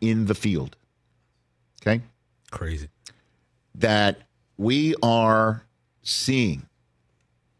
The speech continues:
Speaker 1: two young quarterbacks kill it in their first career playoff starts. For a rookie in C J Stroud to do what he did against the number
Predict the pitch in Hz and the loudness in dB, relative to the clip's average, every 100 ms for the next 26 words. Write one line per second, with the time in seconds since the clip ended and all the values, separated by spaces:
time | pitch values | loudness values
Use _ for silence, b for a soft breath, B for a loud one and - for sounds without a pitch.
0 | _ _ _ _ - 147 147 - - - | _ _ _ _ -2 0 -2 -4 -14 -4
1 | 101 123 127 117 - 107 92 80 80 78 | 0 2 0 0 0 0 0 0 -2 -2
2 | - - _ _ _ _ _ _ _ - | -8 -14 _ _ _ _ _ _ _ -8
3 | - 139 131 85 - _ _ _ _ _ | -4 0 0 -2 -6 _ _ _ _ _
4 | _ _ _ _ _ _ - 117 110 104 | _ _ _ _ _ _ 0 2 4 2
5 | - 117 120 110 - - 120 101 92 90 | 2 2 2 -2 -6 -2 2 4 4 2
6 | - - 95 87 87 82 - - 92 85 | 0 -2 0 2 2 0 -2 -4 0 0
7 | 78 - b b b - 117 107 101 135 | 0 -6 b b b -4 0 2 2 0
8 | 156 170 170 170 - _ _ _ _ _ | 0 0 0 -2 -6 _ _ _ _ _
9 | _ _ _ _ _ _ _ _ _ _ | _ _ _ _ _ _ _ _ _ _
10 | _ _ _ _ - 110 98 - 151 143 | _ _ _ _ -2 -2 0 -2 0 0
11 | 139 139 - 117 101 87 82 98 80 120 | 0 0 -2 0 2 2 0 -4 -2 0
12 | 117 90 85 90 82 143 127 123 107 90 | 2 0 0 0 0 -2 0 0 0 2
13 | 101 - 98 90 92 107 139 151 170 175 | 0 0 0 0 2 2 2 0 0 0